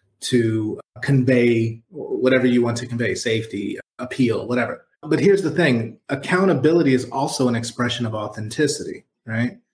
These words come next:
If I do something wrong to you, Jim, and you say,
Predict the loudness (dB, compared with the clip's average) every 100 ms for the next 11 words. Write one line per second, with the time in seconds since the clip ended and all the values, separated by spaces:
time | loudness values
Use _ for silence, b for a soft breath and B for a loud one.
0 | _ 0 0 2 2 4 4 4 2 2
1 | 2 0 0 0 0 0 0 0 0 -2
2 | 0 0 -2 -4 -4 -6 _ -4 -2 2
3 | 2 4 2